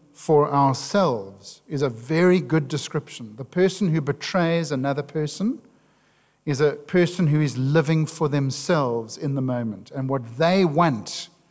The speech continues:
is more important than that relationship. And so they will take it. But on the cross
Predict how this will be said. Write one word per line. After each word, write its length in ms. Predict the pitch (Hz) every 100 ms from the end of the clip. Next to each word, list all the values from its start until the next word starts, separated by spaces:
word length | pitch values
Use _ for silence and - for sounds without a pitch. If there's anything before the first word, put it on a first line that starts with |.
| _ _ _
is 180 | 151 123
more 320 | 135 151 175
important 800 | 175 170 190 180 - 110 107 - - _ _
than 220 | - 143 143
that 240 | 147 147
relationship. 840 | 143 127 131 143 135 - - _ _ _ _ _ _ _ -
And 160 | 139
so 140 | - 135
they 160 | 139
will 140 | 135 131
take 380 | - 147 123
it. 200 | 117 - - _ _ _ _ _ _ _ _ _ _ _ _ _ _ _ _ _ _ _ _ _
But 140 | 147 147
on 180 | 185 226
the 80 |
cross 580 | 220 - 175 - - -